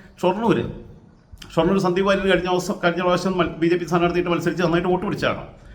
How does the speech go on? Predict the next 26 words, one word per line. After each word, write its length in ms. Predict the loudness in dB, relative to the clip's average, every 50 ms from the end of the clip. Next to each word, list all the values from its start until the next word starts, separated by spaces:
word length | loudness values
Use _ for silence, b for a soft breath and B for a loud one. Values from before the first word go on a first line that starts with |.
| b 0
മമ്മിക്കുട്ടിയാണ് 480 | 2 2 2 0 -2 0 2 2 2 2
അവിടുത്തെ 220 | 0 -2 -2 -4 -4
സിറ്റിംഗ് 260 | -4 -4 -2 0 0 0
എം 60 | 0 0
എൽ 60 | -2 -6
എ. 40 | -6 -6
പക്ഷേ 140 | -4 -2 0 0
മമ്മിക്കുട്ടി, 480 | 2 2 0 -2 -2 -4 0 2 2 2 2 -2 B B B B B B B -4
ഏഹ്, 220 | -2 -2 -2 -2 -2 0 0
ഒരു 100 | 0 2 4
കഴിവ് 240 | 2 2 2 0 -2 -2
കെട്ട 160 | 0 2 4 4 6
ആളാണ്. 280 | 6 6 4 4 4 2 0
പണ്ട് 140 | -2 -2 -4 -6
തൃത്താലയിൽ 380 | -6 0 0 2 2 2 2 0
മത്സരിച്ച് 380 | 0 0 0 0 0 2 2 2 0 0 -2 -4 -10 -16 -10 -8
പിന്നെ 160 | -4 -2 2 2
ജയിച്ചതാണ്, 440 | 2 2 2 2 2 4 4 2 0 -2 -2 2 4
അല്ല, 100 | 6 6 6 4 0
മത്സരിച്ച് 340 | -2 0 0 -2 -2 0 0 0
പരാജയപ്പെട്ട 460 | 2 2 2 0 0 -2 -2 -2 0 0 0 0
ആണ്, 120 | 0 -2 -4 -6 B B B B B B -2 0
ഏഹ്, 120 | 0 2 2
വി 80 | 2 2
ടി 60 | 4 2 2
ബലറാമിനോട്. 480 | 2 2 0 0 2 0 0 -2 -2